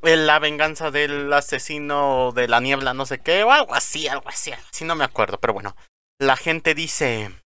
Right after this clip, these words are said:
comencemos, la gente dice que se suscriban y dejen su like, sí.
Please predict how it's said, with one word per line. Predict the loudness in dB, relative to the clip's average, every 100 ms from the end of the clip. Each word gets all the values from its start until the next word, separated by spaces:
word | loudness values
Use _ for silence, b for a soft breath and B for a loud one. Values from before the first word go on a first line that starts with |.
| _ _ _ _ _ _
comencemos, | 0 0 0 0 -4 -2 -8 -10 -20 _ _ _ _ 0
la |
gente | 0 0 0 0
dice | 0 -4 -4
que | -6
se | -8
suscriban | -10 -10 -2 2 4 2 B B
y | 0
dejen | 0 0
su | -2 0
like, | 4 2 2
sí. | -6 0 0 0 -2 -8